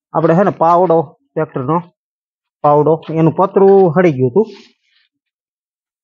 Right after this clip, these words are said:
આ જે જૂનો પાવડો છે ને, એ જૂનો જ આમ તો જો કે છે પહેલથી જ, આપણે જે પહેલું ટ્રેક્ટર લીધું ને ત્યારનો જ છે, એટલે એ હળી ગયો હતો. એટલે એ છે ને એનું પતરું ટૂંકમાં લઈ લીધું, રાપે નવી લઈ લીધી,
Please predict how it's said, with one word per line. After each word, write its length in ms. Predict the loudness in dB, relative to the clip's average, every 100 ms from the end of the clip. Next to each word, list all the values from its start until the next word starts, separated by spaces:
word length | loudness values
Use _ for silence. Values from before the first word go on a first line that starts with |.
| _ -6 -4
આ 40 |
જે 220 | 0 0
જૂનો 640 | 2 2 4 2 2 0 0
પાવડો 300 | 0 2 0
છે 100 | -2
ને, 100 | -4 -10 _ _ _ _
એ 140 | -8 -2
જૂનો 320 | 0 2 2
જ 40 |
આમ 160 | 0 0
તો 140 | 0
જો 120 | 0 0
કે 140 | -2
છે 180 | 0 0
પહેલથી 440 | 2 0 -2 -4
જ, 160 | -2 0
આપણે 240 | -2 -2
જે 260 | 0 0 0
પહેલું 240 | 0 0 2
ટ્રેક્ટર 280 | -2 -2 -2
લીધું 280 | 2 2
ને 100 | 0 -6 _ _ _ _ _
ત્યારનો 360 | 0 0 0 -6
જ 40 |
છે, 100 | 0
એટલે 320 | 0 0 -2
એ 20 | 0
હળી 220 | 0 0
ગયો 160 | 0
હતો. 160 | 0 -2
એટલે 840 | -4 _ _ _ _ _ _ -2
એ 400 | 2 4 4 4
છે 140 | 2 0
ને 420 | -2 -6 -10 -4
એનું 160 | -2 0
પતરું 540 | -2 0 0 0 -2
ટૂંકમાં 300 | -4 -4 0
લઈ 140 | 2
લીધું, 340 | 2 0 0 0
રાપે 320 | 0 0 -2
નવી 220 | 0 0
લઈ 160 | 2 2
લીધી, 340 | 0 -4 -10